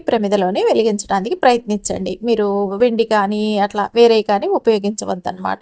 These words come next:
ఒకరి ఇళ్లలో కూడా ఉంటాయి, దీపావళి కాబట్టి కొత్త ప్రమిదలు తీసుకొని ఉంటారు కదా. మొన్ననే మనం వీడియోస్లో చెప్పుకున్నాం కదండి, పరిహారాల కోసం ఒక సెట్టుని పక్కకు ఉంచుకోండి అని. ఆ విధంగా పెట్టేసుకొని చక్కగా ఇక మీరు ఈ విధంగా పూజ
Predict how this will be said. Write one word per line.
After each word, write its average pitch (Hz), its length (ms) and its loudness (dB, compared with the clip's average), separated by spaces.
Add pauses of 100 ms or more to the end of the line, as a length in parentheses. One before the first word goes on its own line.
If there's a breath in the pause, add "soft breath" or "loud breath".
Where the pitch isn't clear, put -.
(120)
ఒకరి 240 240 0
ఇళ్లలో 262 280 2 (100)
కూడా 277 180 2 (100)
ఉంటాయి, 240 280 2 (160)
దీపావళి 254 440 2
కాబట్టి 247 420 2
కొత్త 240 160 0 (100)
ప్రమిదలు 233 420 0
తీసుకొని 226 400 -6
ఉంటారు 233 340 -2
కదా. 262 180 2 (1000 loud breath)
మొన్ననే 269 300 2 (100)
మనం 233 160 2 (100)
వీడియోస్లో 240 500 2
చెప్పుకున్నాం 233 540 0
కదండి, 208 300 0 (100)
పరిహారాల 233 600 2
కోసం 214 220 0 (100)
ఒక 220 160 -4
సెట్టుని 240 300 -4 (100)
పక్కకు 240 320 -8
ఉంచుకోండి 208 440 -4
అని. 339 140 -2 (180)
ఆ 254 120 6
విధంగా 208 360 -2
పెట్టేసుకొని 226 640 -2 (560)
చక్కగా 254 360 0 (600 soft breath)
ఇక 262 120 0 (380)
మీరు 226 180 2 (220)
ఈ - 80 0
విధంగా 202 300 0 (100)
పూజ 302 140 2